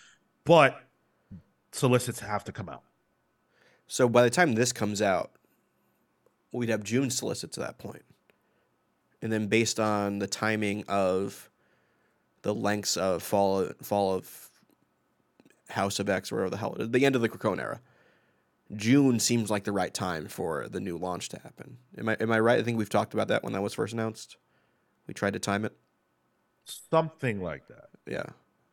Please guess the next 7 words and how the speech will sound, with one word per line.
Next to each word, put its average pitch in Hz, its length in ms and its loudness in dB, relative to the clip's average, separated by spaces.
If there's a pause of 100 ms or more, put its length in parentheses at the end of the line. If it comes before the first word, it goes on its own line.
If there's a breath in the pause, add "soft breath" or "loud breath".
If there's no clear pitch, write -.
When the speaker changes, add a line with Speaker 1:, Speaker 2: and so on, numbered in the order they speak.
(220)
Speaker 2:
So 104 720 2
we'd 117 200 0
already 160 280 4
know 110 280 2
at - 100 -2
this 113 140 -2
point. 113 500 -2